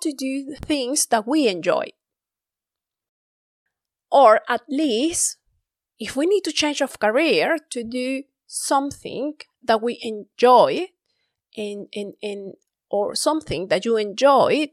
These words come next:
and, and you need to e-, and get the money as well, you could do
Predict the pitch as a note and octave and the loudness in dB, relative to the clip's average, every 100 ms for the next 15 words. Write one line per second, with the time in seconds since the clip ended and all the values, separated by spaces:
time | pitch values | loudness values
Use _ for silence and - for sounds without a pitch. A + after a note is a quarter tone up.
0 | - B3 G#3+ A#3+ G#3 G#3 G#3 G#3 G3 _ | -6 -4 -4 -4 -6 -6 -6 -8 -16 _
1 | A3+ A3 - G#3+ G#3+ G#3 - G#3+ G3+ C4+ | -14 -14 -8 -6 -2 -4 -2 -6 -2 -2
2 | F4+ G#3 C#3+ - - B2+ - F4 - _ | 0 0 0 -2 0 0 2 0 -2 _
3 | _ _ _ _ _ _ _ _ _ B3 | _ _ _ _ _ _ _ _ _ -4
4 | D4 D4+ F4 - | -4 -2 -4 -2